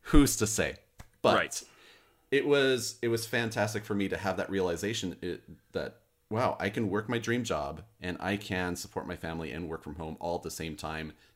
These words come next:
Speaker 1: This is amazing. Oh, and I can travel and I can review tech gadgets and do all these things. Like, it was just such a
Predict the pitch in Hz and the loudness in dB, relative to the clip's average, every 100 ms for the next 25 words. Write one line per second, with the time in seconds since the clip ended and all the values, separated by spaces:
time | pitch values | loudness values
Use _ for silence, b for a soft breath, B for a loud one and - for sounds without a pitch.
0 | - 110 107 98 95 87 82 - 123 120 | -2 -2 0 -2 0 -2 -4 0 4 4
1 | 101 98 92 - 147 127 - 85 90 95 | 4 2 0 -2 0 0 0 -4 -4 -2
2 | 90 92 101 113 107 101 101 B B - | -2 -4 -4 -2 2 0 -2 B B -2
3 | 170 175 101 85 90 82 - 98 131 - | -2 2 2 2 0 -4 -4 -4 -4 -4
4 | 127 127 117 110 151 95 90 85 - 113 | -4 -4 -6 -4 -2 -2 -4 -8 -6 -6
5 | 113 110 104 - 104 95 - - B B | -2 -2 -2 -6 -6 -6 -8 -16 B B
6 | B B _ - 139 - 120 95 85 | B B _ -4 -2 2 2 2 0